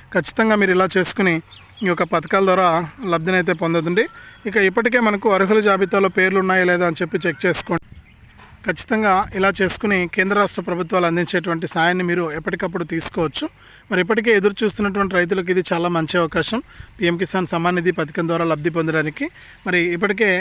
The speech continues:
రాష్ట్ర వ్యాప్తంగా ఉన్నటువంటి ప్రతి రైతు కూడా ఈ విషయాన్ని గుర్తుపెట్టుకొని ఈ పీఎం కిసాన్ సమ్మాన్ నిధి పథకం ద్వారా మీరు లబ్ధి పొందడానికి ఎదురు చూస్తున్నటువంటి వారైతే తప్పకుండా ఇలా చేసుకుని ఈ యొక్క సాయాన్ని అయితే పొందండి.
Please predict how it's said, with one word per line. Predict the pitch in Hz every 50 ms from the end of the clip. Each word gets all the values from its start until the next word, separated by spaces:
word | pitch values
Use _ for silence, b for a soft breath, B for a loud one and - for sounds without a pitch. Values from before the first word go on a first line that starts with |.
| 196 196 214
రాష్ట్ర | 196 180 175 160 - -
వ్యాప్తంగా | 202 196 175 156 202 190
ఉన్నటువంటి | 190 185 180 185 180 175 175
ప్రతి | - 180 165 160 170
రైతు | 185 180 170 190
కూడా | 175 190 175
ఈ | 170
విషయాన్ని | 170 156 - 185 180 175 165
గుర్తుపెట్టుకొని | 170 165 160 185 175 185 175 160 - 196 185 180 165 107 B B B B B B _ -
ఈ | 180
పీఎం | 156 190 180 185 196
కిసాన్ | 185 - 190 214 208 190
సమ్మాన్ | - 190 175 175 185 185
నిధి | 185 185 185
పథకం | 170 180 156 - - 175 170
ద్వారా | 175 170 175 175
మీరు | 170 165
లబ్ధి | 165 160 156 151 160 165
పొందడానికి | - 175 170 165 170 165 160 156 - 190 170 156 156 b b b b b -
ఎదురు | - 170 165 196 196 - 208
చూస్తున్నటువంటి | 185 - - 196 185 165 175 175 170 165
వారైతే | 175 165 165 160 160 151 - 196 175 160 B B B B B B -
తప్పకుండా | 175 165 196 175 - 190 190 185
ఇలా | 170 170 170 170 165 - 175
చేసుకుని | 156 - - - 185 180 165 151 B B B B B -
ఈ | 185
యొక్క | 170 - 185
సాయాన్ని | 147 - 165 160 165 175 180 175
అయితే | 170 151 175
పొందండి. | 160 - 160 156 156 156 160 226